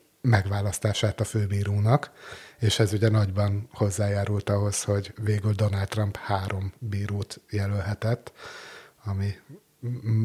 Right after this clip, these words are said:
majdhogy nem példátlan az amerikai történelemben, hogy egy elnök, aki ráadásul csak egy ciklusig volt elnök,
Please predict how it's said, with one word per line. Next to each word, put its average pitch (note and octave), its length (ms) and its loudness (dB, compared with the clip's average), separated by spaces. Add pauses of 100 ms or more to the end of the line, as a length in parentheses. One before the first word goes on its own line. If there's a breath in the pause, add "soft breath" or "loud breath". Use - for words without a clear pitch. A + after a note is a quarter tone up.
(200)
majdhogy G#2+ 440 2
nem G2 180 -2
példátlan G2+ 540 -2
az G#2 120 0
amerikai G2 460 -2
történelemben, G2+ 760 -2
hogy G#2+ 180 -2
egy G2 340 -4
elnök, G2+ 640 -2 (140)
aki A2 220 -4
ráadásul G2+ 480 0
csak - 220 -4
egy G#2+ 180 0
ciklusig - 1040 -4
volt A2 260 0
elnök, G#2 460 2